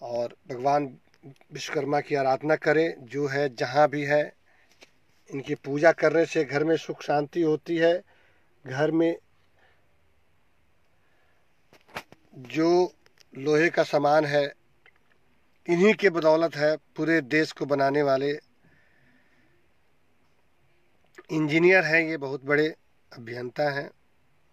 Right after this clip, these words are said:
इनकी पूजा करना चाहिए। बहुत लोग देख रहा था, तो चलिए बस आज का दिन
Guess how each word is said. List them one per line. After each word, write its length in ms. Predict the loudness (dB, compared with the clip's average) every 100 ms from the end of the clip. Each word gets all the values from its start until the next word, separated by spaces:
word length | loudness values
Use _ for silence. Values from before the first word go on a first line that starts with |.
| _ _ _ _ _ _ _ _ -16
इनकी 180 | -10 -10
पूजा 340 | -10 -6 -4
करना 320 | -4 -6 -6
चाहिए। 320 | -4 -2 -2
बहुत 340 | -4 -6 -10 -6
लोग 200 | -8 -6
देख 240 | -8 -6
रहा 160 | -2 -2
था, 260 | 0 -4 -4 _ _ _ -20 -20 -20 _ _ -14
तो 140 | -10
चलिए 340 | -4 -2 2 4
बस 340 | 4 2 0
आज 400 | -8 -4 -4 -2
का 120 | 0
दिन 320 | 0 0 -4